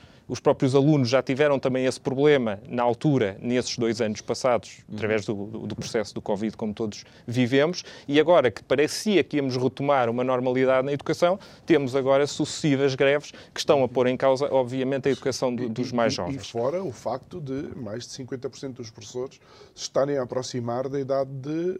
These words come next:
Speaker 2: reforma.
Speaker 1: E
Speaker 2: E
Speaker 1: não
Speaker 2: não
Speaker 1: haver,
Speaker 2: estar a ver
Speaker 1: e, e não haver um sistema de renovação, precisamente.
Speaker 2: Exato.
Speaker 1: Portanto, e também temos a situação dos médicos, que a renovação é outra, porque o
Speaker 2: Exatamente.
Speaker 1: Sistema Nacional de Saúde não capta talentos e
Speaker 2: E
Speaker 1: cada
Speaker 2: tens,
Speaker 1: vez está
Speaker 2: e tens
Speaker 1: a ir
Speaker 2: o problema demográfico em Portugal, que está a criar uma pressão enorme,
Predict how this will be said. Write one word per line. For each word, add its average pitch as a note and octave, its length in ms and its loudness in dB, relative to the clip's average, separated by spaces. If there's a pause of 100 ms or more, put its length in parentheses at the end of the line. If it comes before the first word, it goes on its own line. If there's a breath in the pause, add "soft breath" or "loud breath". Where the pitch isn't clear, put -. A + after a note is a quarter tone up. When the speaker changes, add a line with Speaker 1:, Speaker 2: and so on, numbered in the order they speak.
Speaker 2:
reforma. C#3 600 -6
Speaker 1:
E - 80 4
Speaker 2:
E C#3 40 6
Speaker 1:
não C3+ 140 6
Speaker 2:
não D3 60 8
Speaker 1:
haver, E3+ 320 8
Speaker 2:
estar C3 120 2
a C3 40 -2
ver C#3+ 260 2
Speaker 1:
e, F#3+ 80 4
e F3+ 40 6
não G3 200 6
haver F#3+ 280 6
um G#3 100 4
sistema G#3 420 2
de G3 80 -4
renovação, G#3 580 4
precisamente. G3+ 680 2
Speaker 2:
Exato. - 20 -12
Speaker 1:
Portanto, - 260 0
e E3 140 4
também A#2+ 280 2
temos C#3 280 2
a A#2+ 40 2
situação A#2+ 480 0
dos A#2+ 140 0
médicos, C#3 400 0
que - 100 0
a C3 40 4
renovação C3+ 500 2
é A#2+ 80 6
outra, B2+ 340 2
porque D#3+ 280 0
o - 20 2
Speaker 2:
Exatamente. C#3+ 120 -4
Speaker 1:
Sistema C3+ 280 2
Nacional B2+ 380 0
de - 60 -6
Saúde C#3+ 320 2
não D#3 120 4
capta D3 380 0
talentos F3+ 540 2
e F#3 40 4
Speaker 2:
E D#3+ 40 2
Speaker 1:
cada D3+ 180 6
Speaker 2:
tens, D#3 100 6
Speaker 1:
vez E3+ 200 2
está D#3 240 4
Speaker 2:
e D#3 40 4
tens D#3+ 60 6
Speaker 1:
a - 40 4
ir D3 60 2
Speaker 2:
o C3+ 40 -2
problema C3 400 0
demográfico A#2 640 -2
em A#2+ 60 -2
Portugal, A#2 560 -2
que D#3+ 160 -8
está C3 440 -2
a A#2+ 60 -2
criar B2 380 2
uma B2 160 -2
pressão B2 360 -4
enorme, A#2 520 0